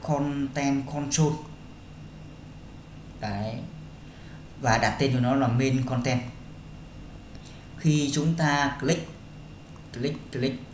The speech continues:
click vào trong cái button nào thì sẽ bắt được cái sự kiện click này. Đây, tại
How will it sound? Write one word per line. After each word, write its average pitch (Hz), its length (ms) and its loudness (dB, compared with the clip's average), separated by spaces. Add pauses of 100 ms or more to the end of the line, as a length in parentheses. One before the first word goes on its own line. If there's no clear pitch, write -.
(300)
click 127 400 6 (320)
vào 107 640 4
trong 120 500 4 (460)
cái 123 120 2
button 151 280 4
nào 104 300 4 (240)
thì 107 320 2
sẽ 101 320 0 (140)
bắt 165 160 4
được 160 100 0
cái 151 80 0
sự 147 180 -2
kiện - 160 -2
click 131 180 0
này. 135 160 2 (3250)
Đây, 107 440 0
tại - 220 0